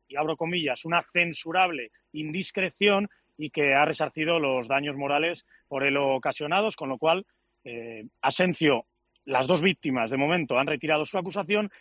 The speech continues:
queda pendiente lo que decida hacer la Fiscalía, que evidentemente ya tuvo que hacer su escrito de acusación, eh, porque este pacto,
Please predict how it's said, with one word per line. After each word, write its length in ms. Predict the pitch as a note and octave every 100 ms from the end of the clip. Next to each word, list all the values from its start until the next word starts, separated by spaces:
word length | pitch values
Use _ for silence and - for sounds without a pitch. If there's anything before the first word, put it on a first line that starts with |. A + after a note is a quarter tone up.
| _ -
queda 260 | A3 A#3 G#3+
pendiente 680 | G3+ G3+ A3 G#3 A3 A#3+ _ _ -
lo 120 | D#3+
que 120 | D#3
decida 300 | D3+ F3+ F3+
hacer 220 | E3 F#3
la 120 | G#3
Fiscalía, 580 | E3 D3 - E3 A#3 A2 _ _ -
que 100 | B2+
evidentemente 560 | B2 D3 D#3+ F3+ D#3
ya 120 | C3+
tuvo 180 | C#3 D#3
que 60 | D3+
hacer 160 | E3
su 120 | - D#3
escrito 320 | - D#3 E3
de 60 |
acusación, 520 | D3+ D#3 C#3+ G3 F3+ - _ _ -
eh, 280 | A2+ A2+ G#2
porque 540 | A2+ G#2+ B2+ A#2+ A#2+
este 220 | A#2+ -
pacto, 480 | - E3 - C3 A2